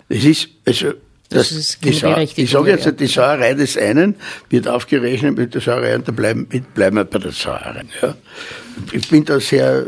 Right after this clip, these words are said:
Speaker 1: sehr, nimm mir da kein, kein, nichts von. Jetzt haben wir noch etwas, und das ist sehr interessant, weil wenn jetzt die Spitzenleute nicht mehr miteinander kommunizieren können,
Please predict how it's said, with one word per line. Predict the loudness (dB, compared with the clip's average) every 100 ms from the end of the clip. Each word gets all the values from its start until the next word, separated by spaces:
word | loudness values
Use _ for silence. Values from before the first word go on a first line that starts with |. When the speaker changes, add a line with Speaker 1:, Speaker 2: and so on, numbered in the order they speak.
| -6
Speaker 1:
sehr, | -6 -2 -2 -2 -6 -12
nimm | -12 -10 -12 -12 -12 -4 0 2
mir | 2
da | -2
kein, | -2 -4 -6 -14 -18 -20 -18
kein, | -4 -2 -2 -4 -10 -18 -20 -20 _ -14
nichts | -12 -12
von. | -14 -14 -14 -18 -20 -18 -12
Jetzt | -8 0
haben | 4
wir | 4
noch | 4 0
etwas, | -4 -4 -2 -2 -2 -4 -14 -20 _ _ -6
und | -2
das | 0 0
ist | 2
sehr | 2
interessant, | 2 -2 -4 -4 -4 -4 -6 -10 -2
weil | 0 2 0 -6 -12 -12 -4
wenn | 0 2
jetzt | 2 -2 -4
die | -6
Spitzenleute | -8 -12 -6 -6 -4 -2 -4 -2 -2
nicht | -2 -2
mehr | -6
miteinander | -6 -6 -4 -4 -4 -6 -8
kommunizieren | -6 -4 -4 -6 -10 -10 -12 -16 -20 -20 -20 _ _ -10
können, | -6 -6 -8